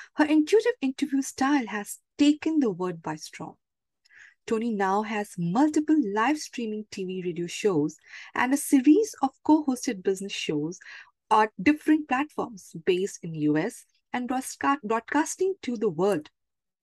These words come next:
She has just launched Everyday Women's Network T V, a global T V platform just for women.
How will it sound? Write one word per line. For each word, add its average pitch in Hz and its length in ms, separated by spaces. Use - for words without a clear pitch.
She - 220
has 208 180
just - 380
launched 175 480
Everyday 226 600
Women's 175 420
Network 165 540
T 294 160
V, 170 220
a 226 100
global 311 360
T 277 240
V 254 180
platform 220 600
just - 340
for 165 180
women. 147 320